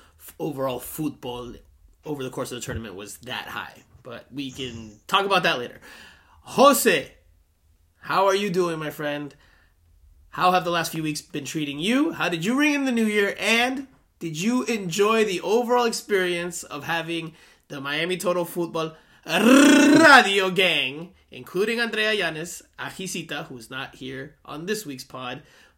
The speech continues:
but having the four of us at that pub in Hollywood and seeing Steve go through all the emotions from ecstasy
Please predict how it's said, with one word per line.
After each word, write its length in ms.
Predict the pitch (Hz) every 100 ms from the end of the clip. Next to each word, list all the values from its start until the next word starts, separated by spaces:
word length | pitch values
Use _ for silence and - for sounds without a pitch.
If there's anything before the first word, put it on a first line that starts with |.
| _
but 280 | 160 180 -
having 260 | 156 170
the 60 | 175
four 260 | 170 180 156
of 80 | 147
us 320 | 143 - - -
at 240 | 151 156
that 320 | 165 165 160 - _ _ _ -
pub 440 | - 185 220 226
in 140 | 185 202
Hollywood 560 | 170 202 165 147 143
and 180 | 143 143
seeing 640 | 139 190 185 196 202 202
Steve 720 | 202 - - 254 202 147 143 - 147
go 180 | 165 165
through 220 | 160 156
all 240 | 143 160
the 160 | 175 185
emotions 500 | 175 151 131 139 131
from 240 | - 113 -
ecstasy 760 | 156 - 160 - 165 160 170